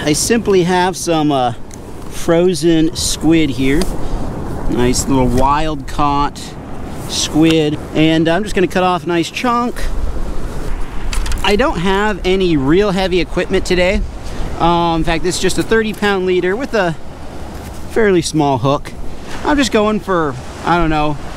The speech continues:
small redfish, small sharks, um, stingrays, I don't know, just whatever bites out there. But I don't plan on, I'm not using the baits, I don't have the equipment for anything real big. So I figured that a nice little piece of squid on a circle hook,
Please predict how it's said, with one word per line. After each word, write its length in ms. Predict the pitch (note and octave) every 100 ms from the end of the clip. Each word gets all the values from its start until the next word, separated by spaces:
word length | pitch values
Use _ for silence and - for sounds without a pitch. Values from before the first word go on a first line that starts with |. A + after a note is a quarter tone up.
| - -
small 380 | - - G3 G3
redfish, 760 | F3+ F#3 F3 F3 F3+ F3+ - -
small 320 | F3+ F3+ F3
sharks, 920 | - F3 E3 E3 E3+ - - - - - - - - - - - -
um, 600 | D3 D3+ D3 D3 C#3+ C#3 B2+ -
stingrays, 1000 | - - F3 E3+ E3 D#3+ D#3 D#3 D3 -
I 80 | C#3+
don't 140 | - C#3+
know, 180 | C#3
just 200 | D3 G3
whatever 340 | F#3+ G3 A3 D3
bites 400 | A#2+ C#3+ C#3 -
out 180 | C3 C3
there. 140 | B2+
But 140 | A#2+
I 80 | C#3+
don't 260 | C#3+ G3+ -
plan 440 | - F3 F3 E3+
on, 300 | D3+ C#3+ C#3
I'm 80 | C3+
not 160 | E3 E3+
using 300 | G#3+ A3+ F#3+
the 60 |
baits, 380 | D#3+ F3+ F3+ F3+
I 120 | D#3+
don't 140 | D#3+ E3+
have 140 | E3+
the 80 | D3
equipment 480 | B2+ - E3 D3+ -
for 120 | D3+
anything 460 | D#3 D3+ D3+ C3 A2+ - - - -
real 280 | C#3 E3
big. 420 | B2 A#2+ A2 A2+ A2 - -
So 120 | E3+
I 40 |
figured 280 | E3+ G3 F#3
that 160 | F3+ E3+
a 60 |
nice 320 | D#3 F3+ G3
little 180 | F#3 E3
piece 340 | - E3+ E3+ D3
of 180 | B2
squid 520 | - - C#3+ E3+ E3+ D#3+
on 220 | D3+ C#3
a 40 |
circle 360 | - F3 D#3 D#3+
hook, 220 | D#3 D#3+